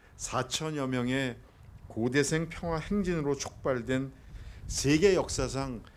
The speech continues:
최초로 학생이 주도한 사일구 혁명에 그 의의를 두고 있다고 할 수 있겠습니다. 헌법 정신을 수호하고 대한민국의 미래를 걱정해야 하는 지금 이 순간,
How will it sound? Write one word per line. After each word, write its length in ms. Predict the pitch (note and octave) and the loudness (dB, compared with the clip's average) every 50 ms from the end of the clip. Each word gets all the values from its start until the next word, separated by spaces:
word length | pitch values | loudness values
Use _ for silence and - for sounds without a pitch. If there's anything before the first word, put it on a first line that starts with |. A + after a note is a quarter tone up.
| - - - - - - | -20 -20 -20 -20 -14 -10
최초로 760 | - - - G#3 G#3 G#3 - - - C#3+ B2 C3 C3+ C#3 C#3 - - - - - - - - | -6 -2 0 0 0 -2 -4 -6 -4 -4 -2 -2 -2 -4 -6 -10 -16 -20 -20 -20 -20 -20 -18
학생이 600 | - - - - - - - F3 D#3 D3 D3 C#3 | -14 -14 -12 -10 -8 -4 -2 -2 0 0 0 -2
주도한 500 | - - - G#2 D3 G#2 A2+ A#2+ B2+ C#3 | -4 -4 -4 -2 -2 -2 -2 -4 -4 -4
사일구 640 | C3 - - - E2+ F#2 A2 B2 B2 B2 B2+ C3 | -4 -6 -6 -6 -4 -2 0 0 0 -2 -2 -6
혁명에 600 | A2+ - A#2 A2+ G#2+ G2+ G2 G2 F#2+ F#2 F#2 G#2+ C3 - - - - - | -6 -6 -6 -6 -4 -4 -6 -6 -8 -8 -8 -10 -12 -16 -20 -20 -14 -8
그 260 | - A#2 A2+ A2+ B2+ | -4 -2 0 2 4
의의를 320 | C3+ C3+ B2+ A#2+ C#3 C3+ | 4 4 4 2 0 -2
두고 240 | - A2+ G#2+ A2 G#2+ | -4 -6 -4 -2 -2
있다고 540 | G#2 G2 - - G2+ F2+ A2 A#2+ B2+ B2+ - - - _ - - | -4 -4 -4 -6 -6 -4 -4 -6 -6 -6 -10 -14 -20 _ -20 -10
할 140 | - C3+ | -8 -6
수 160 | A#2+ - - A2+ | -6 -6 -6 -8
있겠습니다. 600 | F#2+ - A#2 G2+ - - F#2 E2+ E2+ - - - - - - - - - - - - - - - - - - - - - - - - - - - - - - - - - - | -6 -6 -6 -6 -6 -6 -8 -8 -10 -10 -14 -16 -20 -20 -20 -20 -20 -20 -20 -20 -20 -20 -20 -20 -20 -20 -20 -20 -20 -20 -20 -20 -20 -20 -20 -20 -20 -20 -20 -20 -20 -4 2
헌법 320 | - D#3 D#3 F#3 G3+ G3 G3 | 4 6 8 10 10 10 10
정신을 400 | F3+ F3 E3+ D#3+ E3+ D#3+ E3+ D#3+ | 8 6 4 4 2 0 -2 -2
수호하고 800 | E3 - - E3+ D3+ C#3 C3 B2+ A#2+ A#2 C3+ C3 G#2 E2+ D#2+ - - - - _ - - _ - - - - | -2 -4 -4 -4 -2 -2 0 -2 0 0 2 2 2 0 -2 -8 -18 -20 -20 _ -20 -20 _ -20 -20 -20 -10
대한민국의 640 | - G#2+ A#2 B2 C3+ D3 D#3 E3 E3+ D#3+ E3 F3+ G#3 | -4 -2 0 2 2 2 2 2 2 4 6 6 6
미래를 480 | F3 C#3+ C#3+ C3+ C#3 C3+ D#3 E3 D#3 D#3 | 6 4 2 2 4 4 2 2 0 -2
걱정해야 760 | - - A#2+ - - - - F3+ F3 E3 C#3+ C#3+ C#3+ C#3 C3 | -6 -6 -6 -6 -6 0 4 4 6 6 6 6 4 4 4
하는 200 | B2+ C3 C#3+ D3+ | 2 0 0 -2
지금 360 | D3+ - - C3 C3 D#3+ D3 | -2 -4 -4 -2 -2 0 0
이 80 | B2 A#2 | 0 -2
순간, 460 | A2+ - B2 A2+ G#2 G#2 G#2 F2+ D#2 | -4 -4 -4 -4 -4 -4 -6 -8 -10